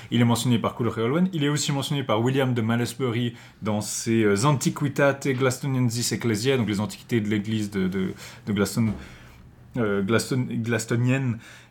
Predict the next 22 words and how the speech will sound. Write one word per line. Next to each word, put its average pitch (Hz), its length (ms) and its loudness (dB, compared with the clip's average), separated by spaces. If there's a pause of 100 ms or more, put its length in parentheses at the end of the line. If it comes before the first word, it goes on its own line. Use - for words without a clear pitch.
qui 151 160 0
mentionne 147 340 2
déjà 143 220 2
qu'il 131 220 -2
a, 135 360 -2
qu'il 131 260 -4
bat 135 160 4
trois 139 300 0
géants. 127 320 2 (460)
Donc, 110 240 -2
euh, 107 40 0
ce - 120 -4
qu'on 139 100 -2
va 127 100 4
voir, 127 320 2
un 117 60 0
motif 123 280 0
qu'on 123 100 0
a 131 40 2
dans 127 80 0
cette 113 160 -2
histoire-là, 117 420 0